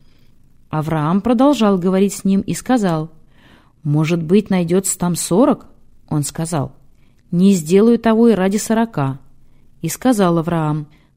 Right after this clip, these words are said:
«Да не прогневается владыка, что я буду говорить.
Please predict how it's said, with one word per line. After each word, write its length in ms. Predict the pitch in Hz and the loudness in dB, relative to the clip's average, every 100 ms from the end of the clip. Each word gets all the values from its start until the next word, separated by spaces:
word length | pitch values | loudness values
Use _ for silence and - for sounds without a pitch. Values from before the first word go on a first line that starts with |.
| - | -6
«Да 100 | 170 | -2
не 120 | 185 | -2
прогневается 840 | 185 180 170 190 214 220 220 - | -2 -2 0 2 4 2 0 -4
владыка, 480 | 180 190 185 208 190 | -2 -2 0 -2 -2
что 180 | - 190 | -8 -4
я 160 | 196 185 | -2 -2
буду 240 | 208 185 | 0 0
говорить. 600 | 196 196 202 185 - | 0 0 0 -2 -6